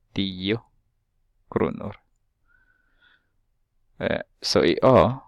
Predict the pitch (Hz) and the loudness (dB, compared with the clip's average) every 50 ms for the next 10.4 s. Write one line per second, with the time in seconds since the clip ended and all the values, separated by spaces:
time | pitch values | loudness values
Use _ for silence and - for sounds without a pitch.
0 | _ _ _ _ - - 92 - - - - 90 87 - - - 98 87 104 117 | _ _ _ _ -16 -14 -12 -10 -8 -6 -6 -6 -6 -6 -4 0 0 2 2 2
1 | 110 95 - 82 120 139 139 _ _ _ _ _ _ _ _ _ _ _ _ _ | 2 2 2 0 0 -2 -6 _ _ _ _ _ _ _ _ _ _ _ _ _
2 | _ - - - - - 104 135 151 - _ _ _ _ _ _ _ _ _ _ | _ -14 -12 -8 -6 -6 -6 -6 -8 -10 _ _ _ _ _ _ _ _ _ _
3 | _ _ _ _ _ _ _ _ _ _ _ _ _ _ _ _ _ _ _ _ | _ _ _ _ _ _ _ _ _ _ _ _ _ _ _ _ _ _ _ _
4 | _ _ _ _ _ _ _ _ _ _ _ _ _ _ - 180 - - 76 - | _ _ _ _ _ _ _ _ _ _ _ _ _ _ -16 -14 -12 -12 -12 -14
5 | - - - - - - - - - 147 160 _ _ _ _ _ _ _ _ _ | -16 -16 -14 -14 -12 -10 -8 -8 -8 -8 -10 _ _ _ _ _ _ _ _ _
6 | _ _ _ _ _ _ _ _ - - - - - - 110 110 - - - 104 | _ _ _ _ _ _ _ _ -12 -12 -10 -10 -10 -12 -10 -10 -8 -8 -8 -10
7 | - _ _ _ - - - - - - _ _ _ _ _ _ _ _ _ _ | -12 _ _ _ -20 -18 -18 -18 -20 -20 _ _ _ _ _ _ _ _ _ _
8 | _ _ _ _ _ _ _ _ _ _ _ _ _ _ _ _ _ _ _ _ | _ _ _ _ _ _ _ _ _ _ _ _ _ _ _ _ _ _ _ _
9 | _ _ _ - - - - - - - - _ _ _ _ - - - - 98 | _ _ _ -8 -8 -8 -8 -12 -20 -20 -20 _ _ _ _ -10 -6 -2 0 0
10 | 107 127 123 - - - - | 0 0 0 -4 -4 -6 -8